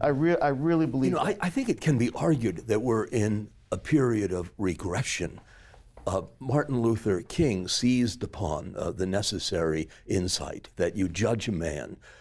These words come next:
Speaker 2: based on his character, the content of his character, the state of his soul, but not the color of his skin. Yet we have turned that upside <laughs> down.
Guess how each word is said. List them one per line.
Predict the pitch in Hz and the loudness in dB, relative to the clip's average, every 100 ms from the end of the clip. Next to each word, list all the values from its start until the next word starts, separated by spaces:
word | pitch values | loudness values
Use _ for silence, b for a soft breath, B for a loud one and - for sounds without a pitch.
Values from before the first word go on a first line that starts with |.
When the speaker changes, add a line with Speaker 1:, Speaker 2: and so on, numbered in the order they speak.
| B | B
Speaker 2:
based | - 95 - 107 | -2 -2 0 -2
on | 87 | -2
his | 80 80 | -4 -8
character, | - 87 90 76 - - - b b | -8 -4 -2 -4 -6 -10 -10 b b
the | 85 | -8
content | - 104 101 90 98 82 | -4 -4 -4 -4 -4 -4
of | 87 76 | -6 -6
his | 80 | -6
character, | - - 78 76 - - - B B - | -8 -8 -8 -8 -10 -14 -14 B B -6
the | |
state | - - 107 98 | -2 2 2 2
of | - | 0
his | 85 | -2
soul, | - - 87 82 - - - B B B | 0 0 -2 -6 -8 -12 -14 B B B
but | 113 127 | -2 0
not | 147 160 - - | 2 2 -2 -6
the | 104 | -6
color | - 101 87 85 | -2 -2 0 -2
of | - | -4
his | 85 | -4
skin. | - - 143 73 - B B | -4 -2 -2 -2 -8 B B
Yet | 131 131 | 0 0
we | 135 143 | 0 0
have | 135 113 - | 2 -2 -2
turned | 139 139 123 | 0 2 2
that | 120 - | 2 0
upside | 104 - 92 90 113 - | -2 -2 -2 -2 -6 -6
<laughs> | |
down. | - - | -8 -10